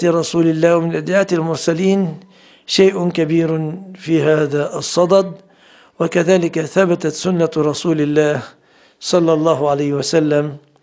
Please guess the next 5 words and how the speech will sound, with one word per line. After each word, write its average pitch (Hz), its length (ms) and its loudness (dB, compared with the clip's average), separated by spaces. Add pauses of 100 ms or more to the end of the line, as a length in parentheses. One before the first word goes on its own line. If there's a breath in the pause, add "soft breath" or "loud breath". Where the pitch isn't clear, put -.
(760 soft breath)
بشيء 160 680 0
كثير 165 560 2
من 139 260 -2
هذا 143 760 -2 (680)
الصدد، 135 480 -2